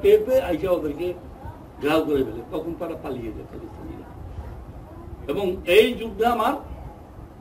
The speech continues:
মুখের বাম সাইড দিয়ে গুলি লেগে ডাইন সাইডে চোয়াল ভেদ করে নিচ দিয়ে বেরিয়ে যায়, জিহ্বা কেটে যায়, এগারোটা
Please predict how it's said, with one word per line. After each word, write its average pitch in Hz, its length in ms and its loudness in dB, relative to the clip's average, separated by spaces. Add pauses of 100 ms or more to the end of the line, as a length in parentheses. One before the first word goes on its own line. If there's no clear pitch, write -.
(560)
মুখের 208 280 4 (100)
বাম 202 260 4 (240)
সাইড 214 280 2
দিয়ে 226 220 6
গুলি 240 220 -2
লেগে 131 220 6 (720)
ডাইন 175 260 2
সাইডে 214 220 0 (140)
চোয়াল 196 400 6 (440)
ভেদ 311 200 2 (120)
করে 233 220 8 (240)
নিচ 190 240 -6
দিয়ে 202 240 0
বেরিয়ে 180 360 6
যায়, 135 200 -2
জিহ্বা 208 320 2 (100)
কেটে 190 300 4
যায়, 135 140 -4 (160)
এগারোটা 220 340 4